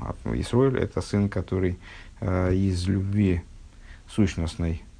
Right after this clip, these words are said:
раскрытой в нём к отцу, не переживает помощи ему или,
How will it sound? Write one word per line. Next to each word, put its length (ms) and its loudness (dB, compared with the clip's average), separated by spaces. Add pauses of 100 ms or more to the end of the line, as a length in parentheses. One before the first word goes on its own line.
раскрытой 540 0
в 80 0
нём 260 0
к 100 -8
отцу, 400 0
не 380 4
переживает 760 4
помощи 460 2
ему 300 2
или, 300 0